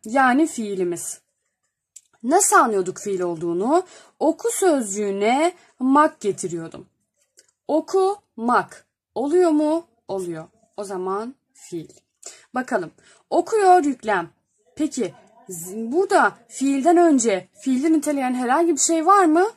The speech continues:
Yok değil mi? Buna bakıyorum. Öğrenciler metni sessizce okuyor. Yine bakıyorum. Okumak getiriyorum. Oluyor mu? Oluyor. O zaman bu yüklem yani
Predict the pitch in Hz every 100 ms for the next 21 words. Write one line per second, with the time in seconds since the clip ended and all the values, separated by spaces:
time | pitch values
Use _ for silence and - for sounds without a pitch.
0 | _ - - 202 247 - 349 320 147 -
1 | _ _ - - - 269 427 403 - 247
2 | 190 180 196 _ _ - 330 392 392 339
3 | 294 240 202 220 320 - 254 359 - _
4 | - - 254 254 - 285 247 180 170 156
5 | - - - _ _ _ 359 427 277 277
6 | 226 190 180 180 _ _ _ - 285 311
7 | - 349 349 339 349 381 _ _ _ 277
8 | 302 311 - 214 - 180 180 170 165 -
9 | - 233 302 370 339 311 320 339 359 -
10 | _ - 190 180 170 185 _ _ - 247
11 | 233 208 190 190 196 214 269 294 320 370
12 | _ _ 185 208 214 196 180 165 180 240
13 | 226 202 220 294